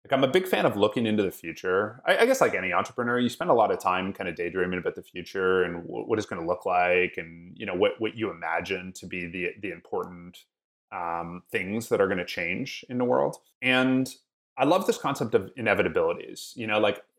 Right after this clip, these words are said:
in the future, I think certain things are just gonna be inevitable. Like, you can think about, like, climate change that way, right? Like,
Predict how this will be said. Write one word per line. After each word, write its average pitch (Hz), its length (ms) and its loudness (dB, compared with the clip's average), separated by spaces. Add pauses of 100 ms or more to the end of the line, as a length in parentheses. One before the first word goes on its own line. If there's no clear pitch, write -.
in 139 80 -10
the 139 60 -2
future, 202 280 2
I 247 40 4
think 135 180 0
certain 139 280 -2
things 117 180 0
are 110 80 6
just 101 180 -2
gonna 98 140 -2
be 90 100 -2
inevitable. - 580 -8
Like, 110 200 0
you 143 80 4
can 151 100 4
think 156 140 4
about, 120 180 6
like, 101 120 0
climate 98 340 0
change - 240 -8
that - 180 -4
way, - 180 -6
right? 104 220 4
Like, 113 220 4